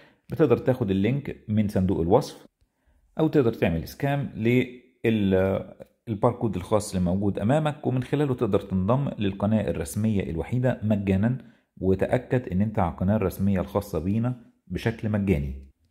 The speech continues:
أما لو محفظتك أكبر من تمن تلاف يو اس دي تي،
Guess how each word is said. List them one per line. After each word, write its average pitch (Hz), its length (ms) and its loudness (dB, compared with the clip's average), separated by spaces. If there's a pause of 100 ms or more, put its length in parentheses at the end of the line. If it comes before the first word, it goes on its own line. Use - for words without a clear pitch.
(680)
أما 123 140 6
لو 110 120 4
محفظتك 123 500 -4
أكبر 98 520 0
من 98 440 2
تمن 110 260 4
تلاف 87 320 0
يو 101 140 0
اس 87 100 -2
دي 82 120 -4
تي، 156 360 -4